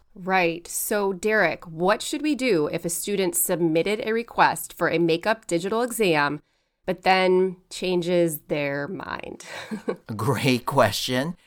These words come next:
Speaker 2: So in that case, the A P coordinator can deny the request.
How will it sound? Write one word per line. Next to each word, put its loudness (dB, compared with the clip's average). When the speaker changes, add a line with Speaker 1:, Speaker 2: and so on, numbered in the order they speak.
Speaker 2:
So 6
in 2
that 4
case, 2
the -2
A 2
P -2
coordinator 0
can 4
deny 4
the 0
request. -6